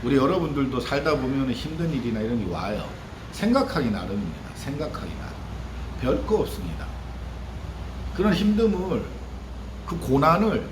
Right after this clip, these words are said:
즐길 줄 알아야 돼요. 그러다 보면은 이게 열매로, 과실로 돌아옵니다. 그런 고난이나 슬럼프가 와-, 올 때, '아, 내가 성장하는 아픔이구나. 하늘에서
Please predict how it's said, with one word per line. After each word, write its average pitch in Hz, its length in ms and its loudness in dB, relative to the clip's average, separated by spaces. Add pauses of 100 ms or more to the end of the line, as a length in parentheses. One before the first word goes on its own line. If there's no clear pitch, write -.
(220)
즐길 165 320 0
줄 208 120 4
알아야 240 340 4
돼요. - 120 -6 (640)
그러다 196 280 4
보면은 170 380 2 (120)
이게 135 200 4
열매로, 139 680 6 (400)
과실로 180 580 4
돌아옵니다. 98 580 -2 (1200)
그런 - 260 4
고난이나 143 760 4 (680)
슬럼프가 180 580 4
와-, 101 160 0 (100)
올 117 200 2
때, - 320 2 (600)
'아, 113 460 2
내가 143 280 4
성장하는 202 840 4 (440)
아픔이구나. 120 760 0 (640)
하늘에서 175 680 4